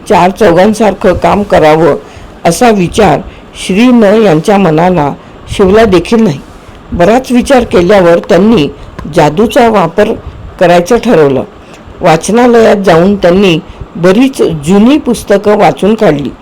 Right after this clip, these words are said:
आणि शेवटी त्यांना एक उपाय सापडला. तो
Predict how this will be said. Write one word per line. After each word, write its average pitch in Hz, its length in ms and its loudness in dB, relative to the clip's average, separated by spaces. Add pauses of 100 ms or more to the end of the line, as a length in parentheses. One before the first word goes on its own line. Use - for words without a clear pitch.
(360)
आणि 254 260 2
शेवटी 220 400 0
त्यांना 190 440 0
एक 175 300 -2
उपाय 160 280 -2
सापडला. 156 480 -4 (680)
तो 170 260 2